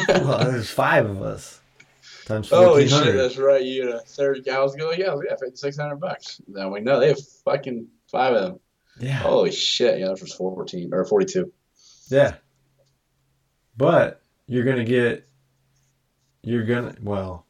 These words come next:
Speaker 1: when was it? Yeah, you should get for Lennon, right?
Speaker 2: Um, I thought it was for twenty twenty or twenty nineteen taxes,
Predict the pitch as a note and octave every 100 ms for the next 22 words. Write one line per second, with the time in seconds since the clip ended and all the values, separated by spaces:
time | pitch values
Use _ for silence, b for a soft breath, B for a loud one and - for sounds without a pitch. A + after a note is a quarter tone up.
0 | _ _ _ _ _ _ _ _ _ _
1 | _ - B2 D#3 D3+ B2+ - - C3 -
2 | - D3 E3+ G#2 A#2+ C3+ C3 A2 B2+ -
3 | A#2+ A2 A#2+ D3 F#2+ F#2 G#2+ C3+ - _
4 | _ _ _ _ _ _ _ - - _
5 | _ - - _ - B2 B2+ C3+ C3 C3
6 | C3 C3 C3 B2+ B2+ - _ - - _
7 | _ _ _ _ - - G#2+ C3+ C3 -
8 | F#2+ - G2 F2+ G2 F#2+ F2+ F2 F#2+ E3+
9 | E3 E3 - F3+ E3+ D3 - C#3+ -